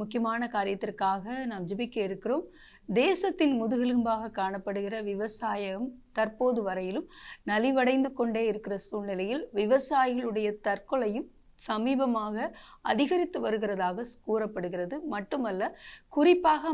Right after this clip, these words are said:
மகாராஷ்டிரா மாநிலத்தில் கடந்த ஆறு மாதத்தில் மட்டும் ஐநூற்றி ஐம்பத்தி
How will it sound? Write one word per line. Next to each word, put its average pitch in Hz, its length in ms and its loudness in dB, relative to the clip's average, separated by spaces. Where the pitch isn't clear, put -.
மகாராஷ்டிரா 269 680 -2
மாநிலத்தில் 190 520 -4
கடந்த 208 300 0
ஆறு 302 180 2
மாதத்தில் 208 500 -2
மட்டும் 180 300 -4
ஐநூற்றி 247 440 4
ஐம்பத்தி 262 440 0